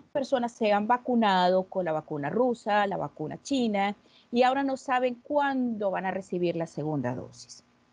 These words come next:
Entonces, eso genera más miedo, porque es que logré algo y siento que si allá en Estados Unidos que lo tienen todo, van a volver para atrás, ¿qué nos espera a nosotros?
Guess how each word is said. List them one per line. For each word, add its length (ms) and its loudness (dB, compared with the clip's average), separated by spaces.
Entonces, 420 0
eso 220 -2
genera 320 0
más 200 -2
miedo, 280 -4
porque 320 4
es 100 0
que 200 0
logré 400 2
algo 500 0
y 120 -8
siento 400 -6
que 220 -6
si 140 -2
allá 180 0
en 80 -2
Estados 500 -2
Unidos 600 0
que 80 4
lo 140 2
tienen 320 0
todo, 340 2
van 260 4
a 100 -2
volver 440 2
para 220 0
atrás, 340 -2
¿qué 180 -4
nos 280 -12
espera 500 -6
a 40 -4
nosotros? 600 -14